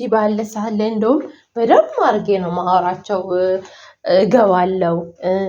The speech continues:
አወራለሁ፣ ሀሳቤን እሰጣለሁ። በፊት ከእንዳልክ ጋር እንዳ-፣ እያለሽ አሁን ላይ ራሱ ከአብ ላይ በኮመንት ምናምን ነው ብዙም ጊዜ እንትን የምለው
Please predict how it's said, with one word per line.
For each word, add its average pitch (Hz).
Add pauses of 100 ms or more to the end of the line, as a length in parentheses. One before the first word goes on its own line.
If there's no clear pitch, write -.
(160)
አወራለሁ፣ 196
ሀሳቤን 196
እሰጣለሁ። 185
በፊት 208
ከእንዳልክ 185
ጋር 175
እንዳ-፣ 180
እያለሽ 185 (480)
አሁን 214
ላይ 220
ራሱ 214
ከአብ 214
ላይ 240 (100)
በኮመንት 277
ምናምን 240
ነው 202 (220)
ብዙም 214
ጊዜ 202
እንትን 202
የምለው 170